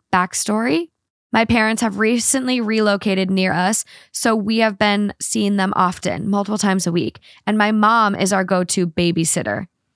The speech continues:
Apparently, my mother-in-law commented to my husband that even though my parents are here now, she is still around and available to watch the kids when we need help. I encouraged my husband to talk to his mother and explain our thoughts,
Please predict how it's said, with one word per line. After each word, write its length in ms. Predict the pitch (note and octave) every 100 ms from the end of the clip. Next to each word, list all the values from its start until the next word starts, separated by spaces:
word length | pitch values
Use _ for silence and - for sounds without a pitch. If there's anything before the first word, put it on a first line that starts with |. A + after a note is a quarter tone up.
| _ _ _ _ A#3+
Apparently, 520 | G3+ G#3+ G#3+ A3+ A3+
my 100 | G#3+
mother-in-law 480 | G3+ G3 G#3 G3+ F#3+
commented 480 | - F#3+ F#3+ F3+
to 80 | F#3
my 80 | F3+
husband 560 | F#3 A#3+ F#3+ E3+ F3+ - - - -
that 140 | A3
even 300 | - B3+ C#4
though 120 | B3+ A#3+
my 160 | G#3
parents 360 | G#3 G#3 G3+ F#3
are 80 | F3
here 280 | - C#4
now, 320 | C4 F3+ F3+ G3+ _ _ -
she 180 | -
is 120 | C#4 C#4
still 260 | C4 B3+
around 380 | A#3 G3+ G3+ G3+
and 100 | G3+
available 360 | G3 G3+ A3 A3
to 80 | G#3
watch 300 | G3 - -
the 60 |
kids 280 | G3 G#3+ F#3+
when 120 | F#3+
we 120 | F#3+
need 160 | F#3 F3+
help. 340 | G#3+ G#3+ - _ _ _ _ _ _ _ -
I 60 |
encouraged 500 | A3+ A3+ B3+ C4+ C4
my 100 | B3+
husband 280 | A3+ G3 G#3+
to 60 | F#3+
talk 360 | G3 F#3+ -
to 100 | -
his 160 | G3 F3
mother 380 | F3 E3+ E3+ -
and 120 | F#3
explain 400 | F#3 - F#3 F#3+
our 120 | F3+
thoughts, 360 | F3 F3 E3+